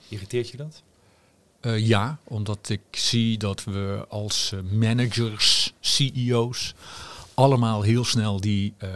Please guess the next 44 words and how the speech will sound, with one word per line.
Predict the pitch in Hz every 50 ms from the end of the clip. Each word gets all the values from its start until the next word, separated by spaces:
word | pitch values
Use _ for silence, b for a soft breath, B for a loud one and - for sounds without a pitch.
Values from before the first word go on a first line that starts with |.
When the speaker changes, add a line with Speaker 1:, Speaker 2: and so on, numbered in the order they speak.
| 95 -
Speaker 2:
aannames | 117 113 110 110 107 104 98 101 101 107 104 - -
en | - 127 110
die | 98 101 98 98 104 -
impliciete | - 131 123 123 120 120 107 - - 117 107 - 104 98 95 95 - B B B B
redenatiefouten | B 101 107 101 104 107 107 110 - - - 110 - - 101 90 117 - - 95
maken | 92 90 87 92 92 - 98
van | 98 - 104 98 98 95 -
hoe | - 117 107
moeilijk | 107 110 107 98 101 -
kan | - 95 90
het | 98 98
zijn, | - - 101 92 95 98 98 101 95
eh, | 92 92 92 92 95 95
waarom | 107 110 107 110 110 110
is | 110 -
dat | 117 104
nou | - 110
niet | 101 101 -
goed | - 113 101
gegaan? | - - 107 87 104 101 95 95 95 101 101 - B B B B B B B B
Eh, | B 107 101 104 104 101 101 104
we, | 110 110 - _
we, | - 127 123 -
we, | 120 123 120 - -
hè, | - 113 123 143 117
we, | 113 -
we, | - 110 113 -
we | 113 110 110 101
springen | - - - 143 135 123 110
heel | 120 139 127
snel | - - - 117 113 110
naar | 107 107 104 101
conclusies. | - 110 104 - 117 113 104 - 107 98 98 - - - - -
Speaker 1:
Ja. | 113 113 131 139 - -
Speaker 2:
Eh, | - 110 104 104 104 104 107 104 -
en | - 110
in | 127 127 120
die | 113 113
conclusies | - 123 113 - 120 107 101 101
zitten | - 113 - 104
ook | 95 -
heel | 110 104 95
vaak | 104 104 98 - -
oordelen. | 135 127 139 127 131 131 135 135 143 180